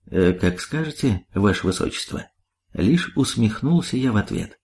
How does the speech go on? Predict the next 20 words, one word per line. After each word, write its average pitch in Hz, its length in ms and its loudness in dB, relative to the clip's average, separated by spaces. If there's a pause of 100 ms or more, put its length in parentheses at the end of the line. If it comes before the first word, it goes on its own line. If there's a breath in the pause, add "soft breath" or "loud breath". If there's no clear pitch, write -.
(600)
«Вы 110 240 4
не 107 140 6
тот, 98 280 2
за 110 80 0
кого 107 300 2
себя 95 320 0
выдаёте. 110 760 -2 (600)
Как 101 320 0
вы 165 80 2
пробрались 135 640 -2
в - 80 -8
мой 131 160 2
сон? 101 400 2 (360)
Что - 300 2
за 107 260 8
игру 104 340 6
вы 165 140 4
ведёте? 165 580 2 (480)
Отвечайте 101 880 2
немедленно». 110 760 0